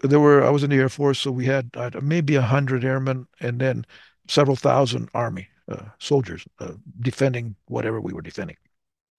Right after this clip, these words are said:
So I'd get in, over to Eagle Base and stand at the, the main gate as they, the, the soldiers would get in these, uh, vehicles, these manned vehicles with turrets on them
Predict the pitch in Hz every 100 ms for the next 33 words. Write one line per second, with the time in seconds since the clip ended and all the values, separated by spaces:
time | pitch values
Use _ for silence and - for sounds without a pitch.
0 | _ _ _ - - - - - _ _
1 | - 143 147 151 170 165 151 151 156 143
2 | - 120 147 170 113 110 127 - 131 127
3 | - 143 143 - 127 110 120 131 135 127
4 | 170 151 - - _ _ _ _ 131 135
5 | 127 123 135 131 123 110 _ _ _ -
6 | 127 127 120 120 - 151 214 143 131 131
7 | - - _ _ _ _ - 139 123 139
8 | 143 139 127 - - 117 104 - _ -
9 | - _ - _ _ - 123 147 175 156
10 | - 120 113 120 120 135 151 131 135 185
11 | 156 131 127 - - 139 123 - - 190
12 | 160 - 104 104 110